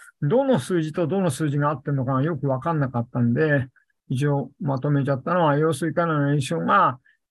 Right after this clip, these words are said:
大体、えっと、これだから十七例ぐらいをやってるんですけど、えっと、羊水選手をして十五例の患者に炎症が認められた。で、だけど、二例は、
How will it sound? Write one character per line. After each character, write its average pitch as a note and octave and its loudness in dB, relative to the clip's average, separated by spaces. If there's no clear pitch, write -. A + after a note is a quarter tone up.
大 E3+ -2
体、 F3 0
え D#3 -4
っ - -6
と、 C#3 -4
こ F#3 -2
れ F3 2
だ E3 2
か D3 2
ら C3+ 2
十 A3 4
七 B3 4
例 A#3+ 4
ぐ A3+ 2
ら G#3+ 6
い D#3 0
を F3+ 0
や C#3 0
っ B2 -8
て - -8
る C3 -2
ん A#2+ -2
で B2 -12
す - -20
け A#3 -8
ど、 F3+ -2
え D#3 0
っ D3+ 0
と、 D3+ 0
羊 D#3+ 2
水 - -
選 E3 0
手 C#3+ -4
を C#3+ -2
し B2+ -8
て F3 0
十 E3+ 2
五 E3 2
例 D#3 2
の D3 -4
患 D3 0
者 E3 -2
に A3+ 2
炎 D3 2
症 D3+ -4
が E3 0
認 C3+ 0
め A#2+ 0
ら G#2+ -6
れ B2 -12
た。 - -12
で、 G3+ 0
だ G3+ 0
け F3+ -4
ど、 D3+ 0
二 A#3+ 2
例 G3+ 4
は、 D#3+ 0